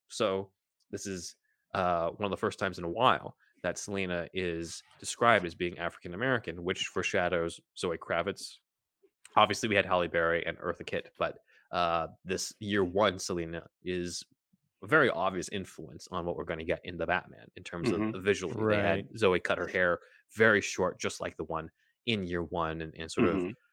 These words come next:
Speaker 1: emulating the pixie cut that Selina sometimes has in the comics. Um, this is around the late nineties, early two thousands, so of, considering the fact she was in Sin City, whenever I read this script, I always picture Rosario Dawson from
Speaker 2: Oh,
Speaker 1: Sin
Speaker 2: yeah.
Speaker 1: City, since she also
Speaker 3: Oh,
Speaker 1: played
Speaker 3: right.
Speaker 1: somebody who's protecting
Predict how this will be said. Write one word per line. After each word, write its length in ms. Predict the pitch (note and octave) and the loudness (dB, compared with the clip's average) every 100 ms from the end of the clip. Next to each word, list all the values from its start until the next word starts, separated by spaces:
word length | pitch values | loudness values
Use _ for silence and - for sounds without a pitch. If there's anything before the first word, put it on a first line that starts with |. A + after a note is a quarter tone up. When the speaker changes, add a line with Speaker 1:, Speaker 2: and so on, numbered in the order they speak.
| _ | _
Speaker 1:
emulating 500 | F#2+ G#2 G2 F#2 F2 | -2 0 2 2 0
the 80 | E2 | -4
pixie 300 | - G#2+ - | -4 -4 -6
cut 180 | - - - | -6 -8 -6
that 120 | D2 | -10
Selina 280 | F2+ E2 E2 | -8 -6 -6
sometimes 360 | E2 - E2 | -8 -8 -8
has 340 | - G2 - - | -4 -4 -4 -18
in 80 | F2 | -20
the 60 | D#2 | -14
comics. 400 | D2+ - - - _ _ _ - | -14 -16 -20 -20 _ _ _ -12
Um, 380 | G2+ F2 E2 - _ - | -4 -4 -4 -12 _ -4
this 120 | D3 | 0
is 120 | F3+ | 4
around 260 | F3 D#3+ D#3 | 6 6 6
the 80 | C#3 | 4
late 180 | C#3 | 2
nineties, 380 | C3+ C3 C3+ C3 | 2 2 4 2
early 180 | A#2+ A2 | 4 4
two 140 | G2 | 2
thousands, 500 | F2+ A#2 B2 A#2+ A#2 | 0 2 2 0 -4
so 460 | - G#2+ G#2 G2 F#2+ - _ _ - | 0 4 6 4 2 -6 _ _ 0
of, 200 | C#3 C3+ - - | 2 0 -6 -2
considering 360 | D#3+ G#3+ F#3 | 8 12 12
the 60 | D3 | 12
fact 220 | C3+ A#2+ | 8 6
she 80 | D3+ | 4
was 160 | B2 G#2+ | 0 -2
in 80 | |
Sin 180 | G#2+ G#2+ | -4 -6
City, 320 | F#2+ - G#2 F#2 | -4 -2 0 0
whenever 320 | F#2+ A2 G2+ | 2 4 4
I 60 | |
read 260 | F2+ F2+ E2+ | 4 2 -2
this 140 | E2+ | -6
script, 320 | - - F2+ F2 | -8 -4 -4 0
I 80 | |
always 220 | F2+ F2 - | 2 2 -2
picture 240 | F2+ F2+ | -8 -6
Rosario 440 | E2 F2 E2+ D#2+ | -6 -2 0 -2
Dawson 360 | D#2+ F2 F2+ - | 0 0 0 2
from 100 | A#2+ | 12
Speaker 2:
Oh, 100 | A#2+ | 12
Speaker 1:
Sin 100 | F#2 | 12
Speaker 2:
yeah. 160 | G2 F2 | 12 6
Speaker 1:
City, 200 | D#2 D#2+ _ _ _ | -2 -10 _ _ _
since 300 | - F2 - | -8 -6 -8
she 160 | - G#2 | 0 8
also 300 | G#2+ G#2 G#2 | 8 8 4
Speaker 3:
Oh, 100 | G2+ | 2
Speaker 1:
played 180 | F#2+ F2 | 4 4
Speaker 3:
right. 260 | G#2 G#2 | 2 0
Speaker 1:
somebody 320 | - G2 F2 D#2+ | 0 0 0 -2
who's 140 | - | -2
protecting 640 | F#2 F2+ E2+ F2+ E2+ E2 | 0 0 0 0 -4 -4